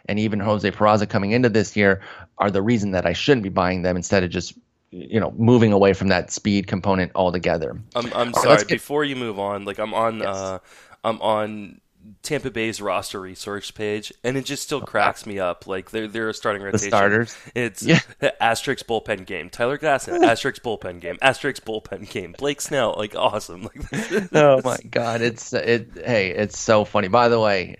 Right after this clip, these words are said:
Speaker 1: uh, we'll talk about Glasnow another time. I need, I still need more, y'all.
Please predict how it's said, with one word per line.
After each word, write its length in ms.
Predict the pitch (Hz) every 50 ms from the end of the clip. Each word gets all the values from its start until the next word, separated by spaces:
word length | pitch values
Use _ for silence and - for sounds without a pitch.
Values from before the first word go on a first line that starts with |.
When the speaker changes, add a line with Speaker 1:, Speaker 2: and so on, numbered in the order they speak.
| -
Speaker 1:
uh, 520 | - 98 95 95 92 92 92 95 95 78 - - _ _ _ _ _ _ _ _ - - -
we'll 160 | - 107 120
talk 240 | 123 - 147 135 131
about 220 | 131 120 113 107 -
Glasnow 460 | 95 85 87 87 - - 90 87 87
another 260 | 85 85 82 85 90
time. 340 | - - - - 53 57 - -
I 60 | 76
need, 200 | 87 90 85 - - - - _ _ _ - - - - -
I 60 | -
still 200 | - - 175 185
need 200 | 180 185 185 165
more, 240 | 151 175 180 180 160
y'all. 340 | 139 139 135 131 131 127